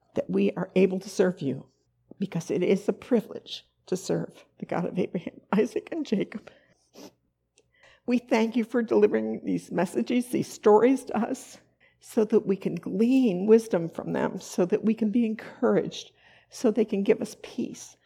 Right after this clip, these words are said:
so that we, they can show us how to guide our steps. And Father, we're depending on you day by day to teach us, we're depending day by day to draw into our past the things that we've learned that are worthwhile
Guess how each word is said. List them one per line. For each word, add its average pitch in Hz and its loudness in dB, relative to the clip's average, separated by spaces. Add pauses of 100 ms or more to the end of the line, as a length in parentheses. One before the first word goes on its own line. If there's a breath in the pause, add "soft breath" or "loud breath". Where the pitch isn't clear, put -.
(280 soft breath)
so 269 2
that 262 4
we, 247 2
they 269 4
can 208 0
show 240 2
us 240 -2
how 277 2
to 202 2
guide 208 4
our 175 2
steps. - -8
And 220 0
Father, 247 4
we're 220 2
depending 277 -4
on - -6
you - -4
day - 0
by - -2
day - -8 (420 soft breath)
to 262 -4
teach - -6
us, - -18 (420)
we're 220 0
depending 220 0
day 208 4
by 202 4
day 196 0 (180)
to 190 -2
draw 196 0 (100)
into 190 -2
our - 2
past 208 -2
the 160 -2
things 190 -4
that - -2
we've 156 -2
learned 190 -2
that - -8
are - -8 (100)
worthwhile 175 -4